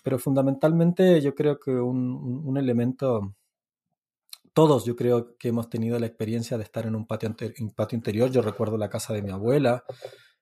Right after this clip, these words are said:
en Chile, en el norte, era una casa de patio interior, un patio alargado, esos terrenos tipo chorizo, largos, angostos, donde el patio interior a veces es la única solución que queda y independiente del tamaño de los patios, eh,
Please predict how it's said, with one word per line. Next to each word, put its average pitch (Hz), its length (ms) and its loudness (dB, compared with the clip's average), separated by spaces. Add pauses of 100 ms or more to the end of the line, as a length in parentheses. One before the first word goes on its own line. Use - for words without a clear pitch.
(160)
en 101 180 -10
Chile, 127 340 -6
en 110 100 0
el 104 140 0
norte, 156 500 2 (300)
era 123 180 -4
una 117 160 0
casa 131 320 -2
de 127 120 2
patio 151 240 2
interior, 107 480 -4
un 110 140 -10
patio 113 240 -8
alargado, 117 560 -2
esos 117 220 -8
terrenos 110 600 -4 (180)
tipo 120 220 -6
chorizo, 120 640 -2
largos, 120 580 -2
angostos, 120 680 -4 (560)
donde 110 140 -2
el 104 60 -8
patio 120 180 -4
interior 117 340 0
a 113 60 2
veces 110 340 -4
es 120 160 -6
la 113 80 -2
única 127 260 2
solución 120 640 -4 (560)
que 117 160 -6
queda 143 500 2
y 117 720 -2
independiente 139 540 2
del 139 100 2
tamaño 127 380 2
de 123 40 2
los 117 140 0
patios, 139 560 -2
eh, 110 400 -6